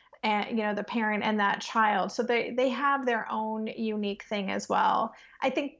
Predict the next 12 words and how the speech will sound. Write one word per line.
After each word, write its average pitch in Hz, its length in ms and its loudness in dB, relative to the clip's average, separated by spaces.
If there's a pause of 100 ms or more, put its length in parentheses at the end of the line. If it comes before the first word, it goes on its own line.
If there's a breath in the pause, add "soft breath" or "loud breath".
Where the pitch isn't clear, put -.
that - 260 0 (120)
that 233 200 -2
sibling 247 340 -4
relationship 208 680 -8
can 233 200 -4
be 226 180 -4
really 233 260 0
challenging 190 880 -2 (320)
because, 208 640 0 (1080 soft breath)
you 285 120 4
know, 226 140 4
some 233 300 0